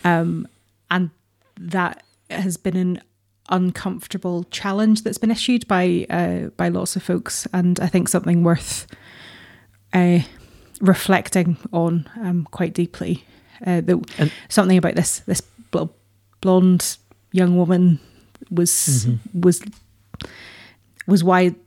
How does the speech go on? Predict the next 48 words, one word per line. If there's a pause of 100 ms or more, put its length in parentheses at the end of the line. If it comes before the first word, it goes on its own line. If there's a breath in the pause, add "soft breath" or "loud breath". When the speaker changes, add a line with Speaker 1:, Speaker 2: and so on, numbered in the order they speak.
Speaker 1:
the,
there
was,
like,
a
force
field
around
her. (1500 loud breath)
Um, (320 loud breath)
Speaker 2:
And
what,
what,
and
what
do
you
make
of
the
investigation,
Holly?
Because
I,
I
think, (840 loud breath)
but,
but
let's
be
honest,
but
I
think
both
you
and
I
might
have
had
some
experience
of
doing, (840 loud breath)
you
know,
of,